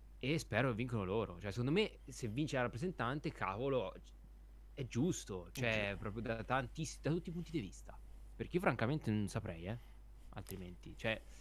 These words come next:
Speaker 1: cioè, per dite, i Maneskin fighi, il pezzo è figo, oppure, mm, chi c'è?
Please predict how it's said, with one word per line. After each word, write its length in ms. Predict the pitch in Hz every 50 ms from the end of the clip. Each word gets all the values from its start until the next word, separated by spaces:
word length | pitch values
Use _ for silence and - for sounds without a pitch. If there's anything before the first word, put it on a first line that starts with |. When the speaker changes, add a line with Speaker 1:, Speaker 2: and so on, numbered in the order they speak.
| - - - - - -
Speaker 1:
cioè, 180 | - - 135 120
per 100 | 107 117
dite, 380 | 117 131 123 - 131 123 - - -
i 80 | - 131
Maneskin 680 | 120 127 156 165 170 165 - - - 139 123 123 117
fighi, 460 | - - - 131 156 165 156 135 120
il 100 | 120 113
pezzo 300 | - - 135 135 - -
è 20 | -
figo, 800 | - - - 127 135 160 160 151 139 120 123 127 123 107 - - - - - -
oppure, 720 | - 110 - - 131 131 123 123 123 123 123 123 123 120
mm, 160 | 117 113 107 98 - - - - - - - - - - - - - - - - - - - - - -
chi 100 | - 123
c'è? 460 | 110 - - - 110 101 98 98 92